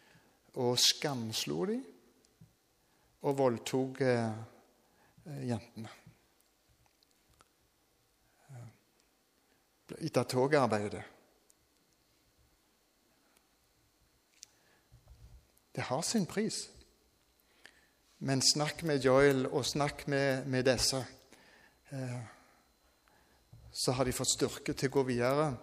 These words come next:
og til å, og de har kjent på velsignelsen. Og de vet hva det dreier seg om,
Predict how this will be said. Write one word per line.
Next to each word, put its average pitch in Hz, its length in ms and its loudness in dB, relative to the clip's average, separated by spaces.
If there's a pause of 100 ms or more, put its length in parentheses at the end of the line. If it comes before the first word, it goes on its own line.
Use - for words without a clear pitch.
(720)
og - 160 -4
til 127 320 2
å, 120 140 0 (580)
og 151 140 -2
de 143 80 2
har 127 80 0
kjent 127 320 -2
på 127 100 0
velsignelsen. 120 800 -2 (1600)
Og 135 80 0
de 139 160 0
vet 135 240 -4
hva 135 140 -4
det 127 100 -2
dreier 120 320 0
seg 131 240 -2
om, 110 80 -6